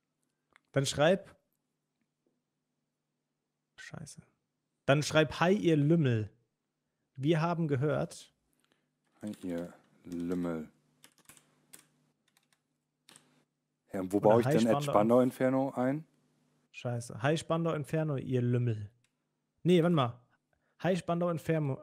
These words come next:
Speaker 1: Inferno. Wir haben gehört, ihr Lümmel habt das beste lol-Stream-Team E U. Aber wie sieht es mit C S G O aus?“ Oder: Wie sieht es mit C S G O aus, ihr Lümmel?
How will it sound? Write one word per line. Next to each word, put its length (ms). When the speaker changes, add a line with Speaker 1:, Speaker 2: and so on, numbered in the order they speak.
Speaker 1:
Inferno. 540
Wir 280
haben 300
gehört, 640
ihr 220
Lümmel 760
habt 200
das 220
beste 380
lol-Stream-Team 880
E 140
U. 360
Aber 320
wie 140
sieht 180
es 140
mit 160
C 160
S 180
G 80
O 140
aus?“ 480
Oder: 180
Wie 80
sieht 160
es 120
mit 120
C 140
S 140
G 60
O 120
aus, 280
ihr 140
Lümmel? 460